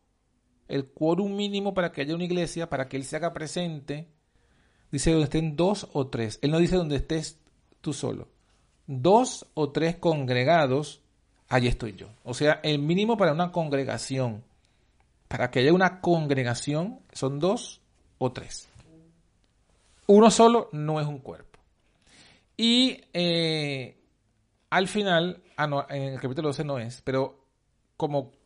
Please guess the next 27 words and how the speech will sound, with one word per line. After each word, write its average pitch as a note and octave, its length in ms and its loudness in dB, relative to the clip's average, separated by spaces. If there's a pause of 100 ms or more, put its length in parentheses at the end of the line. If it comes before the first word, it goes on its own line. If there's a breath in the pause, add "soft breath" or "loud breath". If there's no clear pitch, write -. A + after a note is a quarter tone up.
(120)
como C3 800 0 (640)
cierre E3 460 6
de F#3+ 80 8
mi F#3 100 4
intervención, F3+ 680 0 (680)
antes C3+ 280 -4
de E3 100 -2
que C#3 280 -2 (120)
a-, B2+ 300 -2 (100)
abramos B2 360 -8
el C#3+ 80 -8
punto C#3 240 -8
de D3 40 -8
las D3 120 -8
preguntas D3+ 520 -8
y C3+ 60 -8
de, B2+ 240 -8
y C3 80 -8
de B2 120 -6
la, A#2+ 280 -6 (560 soft breath)
y C#3 60 2
de C3 80 6
la B2 100 4
lista B2+ 180 2
de D#3 60 2
los E3 100 4
dones, D#3 300 0